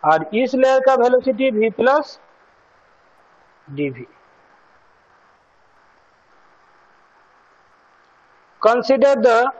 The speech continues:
two layers। सी-, देखिए टू layers है, एक है सीडी और एक है एमएनएम। simple language में लिखा हुआ है, of a liquid at a distance x, एक का distance x है, दूसरा का है कितना? x plus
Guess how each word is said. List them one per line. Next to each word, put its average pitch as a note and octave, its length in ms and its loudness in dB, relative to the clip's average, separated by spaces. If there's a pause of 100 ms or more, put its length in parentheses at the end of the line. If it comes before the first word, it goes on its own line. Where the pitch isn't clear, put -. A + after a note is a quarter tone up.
(380)
two C#4+ 80 0
layers। C4 320 2
सी-, - 280 -4
देखिए A#3 280 2
टू C4 180 -2
layers C4+ 360 2
है, C#4 120 2 (440)
एक G3+ 140 2
है A#3 120 2
सीडी B3+ 400 -2
और G#3 240 0
एक A3+ 180 2
है C#4+ 240 0
एमएनएम। B3+ 280 0
simple C#4 400 0
language C4 260 2
में B3 120 0
लिखा A3+ 240 2
हुआ A3 260 2
है, A#3+ 140 2 (540)
of G#3+ 80 4
a C4 160 2
liquid C4 400 0 (140)
at A3+ 160 2
a B3+ 60 4
distance C4 460 0
x, C4+ 320 0 (300)
एक A3 180 0
का C4 80 4
distance B3+ 400 0
x C4 240 2
है, C#4+ 320 0 (320)
दूसरा A3+ 260 0
का B3+ 180 2
है B3+ 120 2
कितना? C#4 560 0 (140)
x G#3+ 140 0 (120)
plus C#4+ 200 2